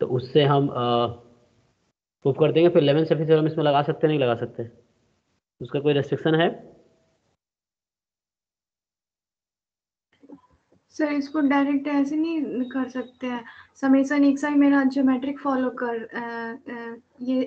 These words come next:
Speaker 2: एक्स मेरा geometric follow कर रहा है, तो समेशन एक्स आई negative binomial follow करेगा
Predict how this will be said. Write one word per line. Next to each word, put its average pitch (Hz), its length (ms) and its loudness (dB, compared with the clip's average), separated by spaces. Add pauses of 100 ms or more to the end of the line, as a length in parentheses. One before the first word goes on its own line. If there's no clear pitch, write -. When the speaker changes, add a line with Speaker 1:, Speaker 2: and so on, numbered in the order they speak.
Speaker 2:
एक्स 269 240 -2
मेरा 285 180 4
geometric 269 600 0
follow 247 280 -2
कर 233 200 -6
रहा 233 120 -6
है, 254 60 -10
तो 285 100 -16
समेशन 262 460 0
एक्स 262 160 -4
आई 269 80 0
negative 254 420 0
binomial 226 460 -6
follow 220 280 -12
करेगा 214 400 -14